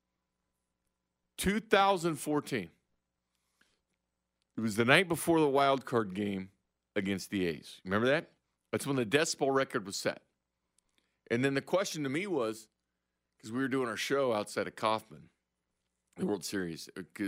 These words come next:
not World Series, 'cause the wild card game was starting. Can the Royal Stadium ever be like,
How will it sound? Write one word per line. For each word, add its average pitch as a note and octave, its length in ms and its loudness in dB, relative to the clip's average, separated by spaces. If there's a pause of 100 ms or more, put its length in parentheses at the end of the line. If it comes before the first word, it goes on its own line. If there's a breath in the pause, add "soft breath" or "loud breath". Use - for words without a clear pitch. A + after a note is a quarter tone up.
(280)
not F2+ 260 -8
World D#2 200 -12
Series, E2 260 -10
'cause F2 140 -16
the D2+ 80 -14
wild G2+ 260 -2
card E2+ 200 -6
game D#2+ 100 -10
was D#2+ 100 -12
starting. D#2 300 -12 (920)
Can C#3 160 0
the A#2+ 80 0
Royal C#3 360 2
Stadium C3+ 420 -2
ever G2+ 240 -2
be A#2+ 380 -2
like, G2 240 -4